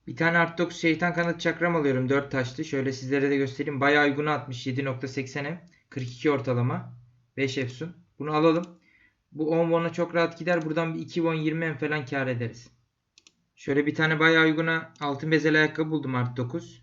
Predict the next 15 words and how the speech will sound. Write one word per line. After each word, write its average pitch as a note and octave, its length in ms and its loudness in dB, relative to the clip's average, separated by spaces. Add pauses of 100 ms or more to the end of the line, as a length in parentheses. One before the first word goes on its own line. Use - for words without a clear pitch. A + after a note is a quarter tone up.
(120)
Üç D#3 120 -4
won. D#3+ 440 -4 (200)
Bin D3 180 -4
beş D#3 240 2
yüz C#3 100 -6
ipi, C3+ 160 -4
yirmi D3 260 0
eksi D3 200 -4
bonus D3+ 360 0
var. B2 160 0
Bayılması C3+ 480 0
ve C3+ 40 2
yavaşlatması C3 680 -2
da C3 100 0
var. D3 180 -6